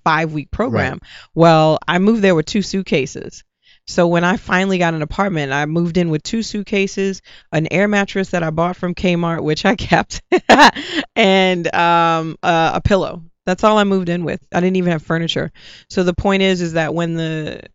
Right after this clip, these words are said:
Speaker 1: when the storm hit, I lost all of everything from, from my adolescence, everything I'd ever known. But this bin was sitting outside the house, like, as if it had been tossed outside the window, um, and left there,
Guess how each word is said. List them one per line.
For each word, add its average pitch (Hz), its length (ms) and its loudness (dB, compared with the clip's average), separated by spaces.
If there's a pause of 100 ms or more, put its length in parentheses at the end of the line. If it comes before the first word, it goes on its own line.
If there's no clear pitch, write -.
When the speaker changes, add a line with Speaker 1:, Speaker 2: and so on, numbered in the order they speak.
Speaker 1:
when 165 380 -8
the 156 100 -4
storm 202 460 -2
hit, 160 360 -4
I 165 120 0
lost 160 420 -6 (180)
all 170 280 0
of 147 200 -8
everything 151 520 -4
from, 135 340 -10 (560)
from 151 300 -8
my 135 160 -8
adolescence, - 640 -10
everything - 560 -6
I'd 151 160 -4
ever 139 160 -8
known. 151 280 -10 (540)
But 175 120 0
this 190 200 2
bin 208 380 2
was 175 120 2
sitting 214 260 0
outside 196 340 2
the 170 100 0
house, - 320 0
like, 175 140 -4
as 170 100 -4
if 185 140 0
it 185 60 2
had 180 80 -6
been 170 120 -2
tossed 196 340 -4
outside 175 360 0
the 156 80 -4
window, 165 680 -4 (720)
um, 160 400 -2
and 165 100 2
left 240 320 4
there, - 380 -6